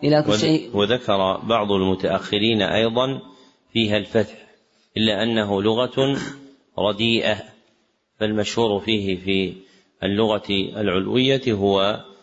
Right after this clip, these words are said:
Speaker 2: الكسر والضم. نعم.
Speaker 1: أحسن الله إليكم. قال: "ملاك الشيء بكسر الميم أي مقصوده."
Speaker 2: وتقدم أيضا أنه يفتح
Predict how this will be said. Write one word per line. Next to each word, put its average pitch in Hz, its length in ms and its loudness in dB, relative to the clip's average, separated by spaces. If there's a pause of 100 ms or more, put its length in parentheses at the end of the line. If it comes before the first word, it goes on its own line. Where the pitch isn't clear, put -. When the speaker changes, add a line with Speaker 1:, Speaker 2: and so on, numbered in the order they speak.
(280)
Speaker 2:
الكسر 120 460 -2
والضم. 98 720 2 (760)
نعم. 78 220 -8 (100)
Speaker 1:
أحسن 147 200 -2
الله 151 260 4
إليكم. 151 240 4
قال: 165 280 2
"ملاك 175 260 2
الشيء 185 300 4
بكسر 180 340 2
الميم 175 280 6
أي 165 220 4
مقصوده." 147 540 2 (440)
Speaker 2:
وتقدم 107 560 0
أيضا 113 380 2 (400)
أنه 98 460 2
يفتح - 460 -2